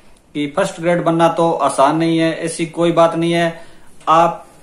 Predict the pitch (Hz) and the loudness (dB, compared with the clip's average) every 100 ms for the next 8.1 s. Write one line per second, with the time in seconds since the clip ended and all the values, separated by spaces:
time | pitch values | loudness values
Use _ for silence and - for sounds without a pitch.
0 | - _ 190 190 - - 196 196 - - | -20 _ -8 -6 -4 0 2 2 0 -12
1 | _ _ _ _ _ _ 175 - - 180 | _ _ _ _ _ _ -20 -18 -8 -2
2 | 175 185 175 165 175 180 147 - 151 - | 0 2 2 2 2 2 0 -4 -4 -4
3 | - - _ _ - 175 - - 190 185 | -6 -16 _ _ -8 -8 -4 4 6 6
4 | 185 170 185 - 175 170 175 143 165 147 | 2 0 0 0 0 0 0 4 4 4
5 | 151 - 151 117 - - _ _ - 139 | -4 0 2 2 -4 -20 _ _ -6 -2
6 | 151 143 190 185 180 180 180 - - 156 | 2 2 0 0 2 2 0 -8 -8 -6
7 | 170 - 170 151 151 160 - - 131 113 | -4 -2 -2 2 4 4 2 -4 -4 -4